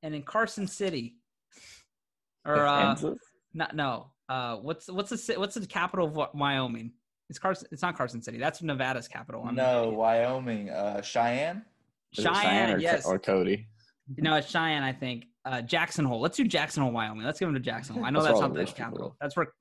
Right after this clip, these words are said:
Speaker 1: Kanye lives. Um, they, they shouldn't be playing in New York. I don't have much else to say. I, <laughs> I just think that the Jets, it's hilarious every year. They're
Speaker 3: Saint
Speaker 1: fans.
Speaker 3: Louis. Send a team to Saint Louis.
Speaker 1: Sure. That's a little too good for them.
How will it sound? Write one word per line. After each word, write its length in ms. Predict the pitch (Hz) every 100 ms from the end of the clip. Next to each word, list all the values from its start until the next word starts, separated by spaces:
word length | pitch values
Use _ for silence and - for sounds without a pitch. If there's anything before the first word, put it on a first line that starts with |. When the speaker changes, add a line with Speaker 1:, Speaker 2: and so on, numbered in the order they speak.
| -
Speaker 1:
Kanye 340 | - 131 113 107
lives. 320 | 110 120 - _ _ - - -
Um, 400 | 139 135 127 117 _ _ _ _ _ -
they, 220 | 208 349 349
they 140 | 226
shouldn't 200 | 311 359
be 60 | 349
playing 200 | 349 302
in 100 | 294
New 80 | 277
York. 260 | 254 247 165
I 40 |
don't 120 | 202
have 120 | 262
much 180 | 233 226
else 140 | 220 190
to 80 |
say. 420 | 147 180 170 139 131 - - -
I, 60 | - _ -
<laughs> 760 | - 180 - 202 - - -
I 60 | 208
just 180 | 247 254
think 220 | 185 190
that 140 | 170 151
the 80 |
Jets, 480 | 135 127 123 143 - -
it's 120 | 139
hilarious 420 | 139 135 131 127
every 180 | 123 127
year. 140 | 120 120
They're 100 | 120
Speaker 3:
Saint 140 | 175
Speaker 1:
fans. 140 | 208 214
Speaker 3:
Louis. 160 | 131 - -
Send 180 | 160 170
a 40 |
team 240 | 170 185
to 60 | 175
Saint 240 | 175 170
Louis. 360 | 170 151 - - _ _ _
Speaker 1:
Sure. 400 | - 294 311 - _ _ _ _
That's 220 | 185 277 330
a 20 |
little 160 | 349
too 140 | 247 240
good 160 | 262 262
for 80 |
them. 240 | 170 123